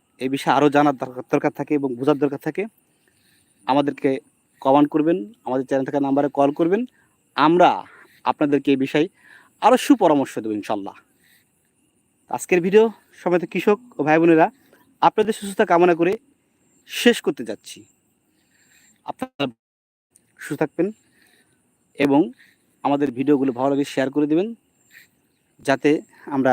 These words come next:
এই টাইপের ভিডিও আপনাদেরকে আরও বানায় বানায় দিতে পারি ইনশাল্লাহ। তো এই আশাবাদ রেখে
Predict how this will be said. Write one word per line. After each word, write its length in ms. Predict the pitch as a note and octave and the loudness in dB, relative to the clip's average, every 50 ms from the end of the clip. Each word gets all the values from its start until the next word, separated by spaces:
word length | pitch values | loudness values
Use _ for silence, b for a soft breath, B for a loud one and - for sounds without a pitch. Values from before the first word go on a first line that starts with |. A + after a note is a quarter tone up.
| - - D#3 | 2 4 2
এই 60 | C#3+ C#3 | 2 4
টাইপের 220 | D3 C3+ C#3+ C3 A#2 A2+ | 4 2 2 0 0 0
ভিডিও 160 | A#2+ C#3 D#3 C3 | 2 4 4 4
আপনাদেরকে 300 | - - B2 B2+ B2 - B2+ | 4 0 -2 -2 -2 -2 -2
আরও 80 | B2 A2 A#2+ | -2 0 0
বানায় 200 | B2 B2+ B2+ B2 B2 | 0 0 0 0 -2
বানায় 200 | A#2+ A#2 A2+ A#2 - _ _ _ _ _ _ _ _ _ - | -2 -4 -6 -10 -14 _ _ _ _ _ _ _ _ _ -10
দিতে 180 | B2+ C3 A#2+ B2+ G2+ | -10 -4 -4 -4 -4
পারি 140 | F#2 F2 E2+ - _ _ _ _ _ _ _ _ _ _ _ _ _ - | -4 -12 -16 -20 _ _ _ _ _ _ _ _ _ _ _ _ _ -10
ইনশাল্লাহ। 420 | A#2 - - A#2 G#2 G2 G2 G2 _ _ _ _ _ _ _ _ _ _ _ _ _ _ _ _ _ - | -10 -8 -6 -8 -8 -8 -12 -16 _ _ _ _ _ _ _ _ _ _ _ _ _ _ _ _ _ -4
তো 80 | C#3 C3 B2 A#2 - - _ _ _ _ _ _ _ _ _ _ _ _ - | -2 -2 -2 -4 -6 -10 _ _ _ _ _ _ _ _ _ _ _ _ -2
এই 60 | D3 D#3 D#3+ | 0 0 0
আশাবাদ 280 | - - F3+ F#3+ F3 F3 F3+ | 2 0 0 0 0 0 -2
রেখে 200 | E3+ - G3 | -2 0 -2